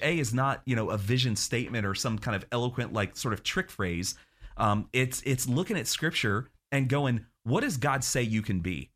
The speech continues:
Who does God say you can be as a couple?" It's, it's more about the character of their marriage. And you know, dreaming together, like, God-sized dreams of, of who they can become. And I, personally, my personal opinion about that, speaking from both experience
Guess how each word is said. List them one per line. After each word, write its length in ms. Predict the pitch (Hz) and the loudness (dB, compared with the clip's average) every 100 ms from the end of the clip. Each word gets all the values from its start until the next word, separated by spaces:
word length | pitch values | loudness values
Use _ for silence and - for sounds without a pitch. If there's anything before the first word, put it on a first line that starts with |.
| - | 2
Who 180 | 233 | 2
does 180 | 214 151 | 4 2
God 220 | 117 127 | 0 -2
say 140 | 123 123 | -2 -2
you 160 | 107 | -2
can 140 | 107 101 | -2 -2
be 300 | 98 92 - _ _ - | -2 -2 -6 _ _ 0
as 160 | 113 104 | 0 2
a 60 | |
couple?" 380 | 101 104 - 85 | -2 -4 -4 -4
It's, 220 | 120 123 - | -2 -2 -2
it's 180 | 131 | 0
more 200 | 147 151 | 2 4
about 180 | 190 156 | 4 2
the 80 | 104 | -2
character 680 | - - 165 170 113 92 85 _ _ _ | -6 -2 0 0 0 -2 -4 _ _ _
of 140 | 123 107 | 2 4
their 120 | 107 | 4
marriage. 400 | 101 90 85 - | 4 2 0 0
And 360 | 120 110 110 104 _ _ | 0 2 2 -2 _ _
you 100 | 127 | 0
know, 100 | 139 | 4
dreaming 520 | 131 123 139 190 202 | 4 4 4 4 4
together, 380 | 139 107 98 92 | 2 0 0 2
like, 200 | 101 104 | 0 2
God-sized 540 | 123 147 147 151 113 101 | 2 2 2 0 0 0
dreams 300 | 123 131 107 | 2 2 0
of, 140 | 95 - | -2 -2
of 180 | 104 - | -4 -2
who 140 | 175 170 | -2 0
they 120 | 160 | 0
can 180 | - 123 | 0 -2
become. 380 | 113 - 185 156 | -2 -2 -2 0
And 200 | 123 123 - | 0 -2 -4
I, 60 | - - 113 - - 131 | -12 -12 -14 -16 -14 -6
personally, 420 | - 185 - 131 | 0 2 2 2
my 160 | 104 147 | 2 2
personal 400 | - 185 - 123 | 0 -2 -2 -2
opinion 340 | 85 151 143 | -2 -2 0
about 200 | 95 92 | 0 0
that, 220 | 90 87 - - | 0 -2 -6 -8
speaking 400 | - 151 151 123 | -4 0 0 0
from 380 | 120 104 95 - _ _ - | 2 2 2 -4 _ _ -2
both 220 | 127 139 | 0 0
experience 640 | 131 - 135 127 113 - | -2 -2 0 2 0 -4